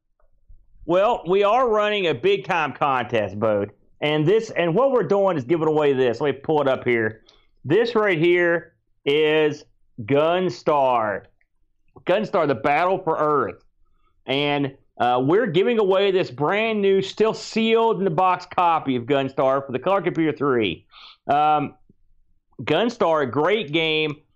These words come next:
I played it, and I really enjoyed it. Uh, and our good buddy Nick is behind this game, and we're giving this away, Bo. Now, Bo,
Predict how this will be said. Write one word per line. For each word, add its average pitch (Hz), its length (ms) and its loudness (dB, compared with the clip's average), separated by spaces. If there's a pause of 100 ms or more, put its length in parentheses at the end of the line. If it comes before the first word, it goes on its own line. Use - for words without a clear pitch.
(180)
I 160 180 2
played 185 440 0
it, 202 260 -2 (340)
and 139 340 -2
I 135 120 2
really 175 460 0
enjoyed 151 440 0
it. 104 260 -4 (300)
Uh, 127 360 0
and 139 520 -2
our 135 400 0
good 214 200 0
buddy 190 240 2
Nick 185 440 0
is 147 180 -2
behind 170 600 0
this 175 180 -2
game, 165 360 0
and 143 180 0
we're 156 140 2
giving 220 440 0
this 214 180 0
away, 180 340 2
Bo. 127 220 0
Now, 151 180 0
Bo, 196 380 0